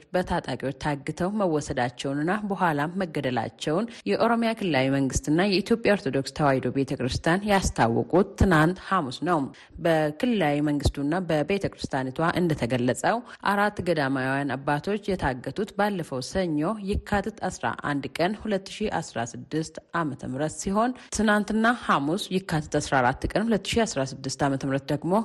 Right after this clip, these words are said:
ግድያው ተፈጽሞባቸዋል። አግተውም ሆነ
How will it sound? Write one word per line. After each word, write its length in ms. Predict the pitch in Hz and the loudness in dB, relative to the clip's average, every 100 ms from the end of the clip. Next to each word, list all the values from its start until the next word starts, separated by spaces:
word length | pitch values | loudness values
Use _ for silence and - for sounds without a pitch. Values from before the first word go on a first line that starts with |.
| 196 | 0
ግድያው 460 | 202 151 131 135 127 | -2 0 0 0 0
ተፈጽሞባቸዋል። 1080 | 143 135 - 147 135 147 147 - 190 170 131 - - | -4 -6 -4 -2 0 2 2 2 4 4 2 -8 0
አግተውም 540 | 180 196 208 233 151 190 | 2 2 0 0 0 0
ሆነ 220 | 202 160 | 2 2